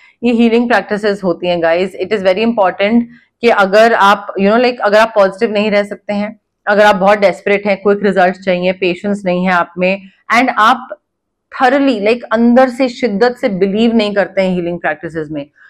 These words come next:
तो मत करवाइए, कोई फायदा नहीं होगा, आपके लिए वो work नहीं करेंगी। अगर आप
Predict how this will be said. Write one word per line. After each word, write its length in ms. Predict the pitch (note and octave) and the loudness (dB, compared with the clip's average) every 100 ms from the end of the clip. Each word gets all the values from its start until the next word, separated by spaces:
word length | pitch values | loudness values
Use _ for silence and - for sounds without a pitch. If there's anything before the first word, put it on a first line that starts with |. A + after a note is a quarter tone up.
| _ _ | _ _
तो 80 | D4 | 4
मत 220 | C4+ B3 | 4 4
करवाइए, 460 | A#3+ F3 D3 - - - | 2 0 -2 -8 -14 -6
कोई 140 | - C4+ | 2 2
फायदा 340 | B3+ G#3 G3+ | 4 2 2
नहीं 160 | G3+ G#3 | 2 0
होगा, 260 | G3+ G3 | 0 4
आपके 240 | G#3+ G3+ G#3 | 2 2 0
लिए 100 | G3+ | 0
वो 100 | A3 | 2
work 220 | F#3+ F#3 F#3 | 0 0 -2
नहीं 200 | F3 F#3 | -4 -2
करेंगी। 380 | F3 D#3+ D3 D3 | -2 -2 -4 -4
अगर 260 | F#3 G3 A3+ | -2 2 2
आप 360 | G3+ G3+ G#3 | 4 2 0